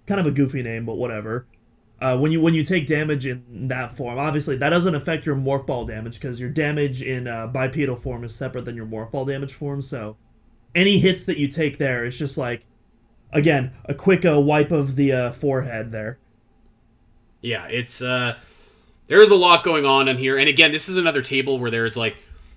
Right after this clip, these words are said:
Speaker 2: um, four bumpers and there's an upper level, but, like, the upper level is very hard to stay in 'cause, like, essentially what you can do is, like, it's a big circle, so you wanna keep on hitting your ball so you can stay in the circle, but you also are trying to angle it so that you hit the Omega Pirate, and, like,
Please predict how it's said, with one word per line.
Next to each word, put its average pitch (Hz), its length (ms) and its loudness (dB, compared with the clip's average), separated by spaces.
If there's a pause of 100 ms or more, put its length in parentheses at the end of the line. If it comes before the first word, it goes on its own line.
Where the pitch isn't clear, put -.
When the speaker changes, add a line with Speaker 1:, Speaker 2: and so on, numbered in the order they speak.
(200)
Speaker 2:
um, 104 400 -6 (120)
four 160 300 -2
bumpers 139 560 -4
and 131 180 -4
there's 120 160 -2
an 110 160 -12
upper 165 280 0
level, 104 460 -4 (360)
but, 123 140 -8
like, 127 140 -6
the 131 160 -12
upper 247 240 -4
level 131 280 -2
is 104 120 -8
very 131 440 2
hard 117 420 -2
to 107 440 -8
stay 127 420 0
in 98 140 -6
'cause, 117 160 -8
like, 113 220 -4
essentially 233 360 2
what 151 140 0
you 143 100 -4
can 127 140 -6
do 135 200 0
is, 120 100 -2
like, 110 120 -2
it's 117 100 -10
a 131 40 -6
big 127 160 -2
circle, 139 400 -4
so - 120 -6
you 110 120 -4
wanna 135 200 0
keep 131 280 -6
on 113 260 -2 (280)
hitting 175 260 6
your 139 120 0
ball 143 300 2
so 131 140 -6
you 123 60 -8
can 113 320 -6
stay 156 320 2
in 139 80 2
the 120 80 -4
circle, 143 380 -4
but 117 140 -8
you 143 120 -10
also 170 360 -4
are 135 120 -2
trying 131 200 -4
to 123 100 -2
angle 131 260 0
it 123 60 -6
so - 140 -8
that - 80 -10
you 110 60 -12
hit 143 200 -6
the 131 100 -6
Omega 113 260 -4
Pirate, 135 460 -4
and, 123 80 -8
like, 117 160 -4